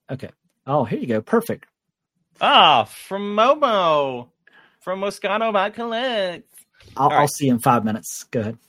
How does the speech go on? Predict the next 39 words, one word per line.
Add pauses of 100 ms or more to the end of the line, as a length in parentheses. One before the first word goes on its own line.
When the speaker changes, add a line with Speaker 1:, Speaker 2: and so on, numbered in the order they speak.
(120)
Speaker 2:
Yeah,
scroll
down
a
little
bit,
please. (340)
Speaker 1:
Gosh,
Speaker 2:
Those
Speaker 1:
you
know
Speaker 2:
damn
Speaker 1:
what?
Speaker 2:
graphics,
dude. (380)
Speaker 1:
I'm
just
gonna,
Speaker 2:
Well,
you
got
Speaker 1:
yeah.
Speaker 2:
the, (140)
do
you
not, (100)
are
you
looking
at
a
different
version
of
the
screen
than
I
am?